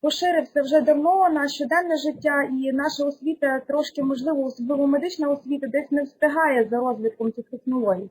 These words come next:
Однак є провідні вищі медичні навчальні заклади, які, е, поширюють, популяризують та щось роблять у цьому напряму, е, в тому напрямі і створюють якісь власні групи, е, проводять конференції.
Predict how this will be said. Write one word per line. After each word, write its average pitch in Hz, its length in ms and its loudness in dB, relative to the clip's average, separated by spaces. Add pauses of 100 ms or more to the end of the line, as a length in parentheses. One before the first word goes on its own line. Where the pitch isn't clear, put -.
(600)
Однак 392 440 4
є 339 240 0
провідні 320 500 0
вищі 320 320 -2
медичні 285 380 0
навчальні 254 420 0
заклади, 320 400 2
які, 311 480 -2 (580)
е, 262 260 2 (100)
поширюють, 339 880 2
популяризують 294 960 2
та 269 100 0
щось 320 280 -6
роблять 330 320 0
у 262 60 -4
цьому 285 300 0
напряму, 285 680 0 (380)
е, 233 60 -2
в 233 60 -4
тому 294 240 2
напрямі 302 800 2
і 262 180 -2
створюють 294 560 -2
якісь 277 400 -2
власні 262 480 2
групи, 302 520 4
е, 233 500 4
проводять 311 420 0
конференції. 285 880 0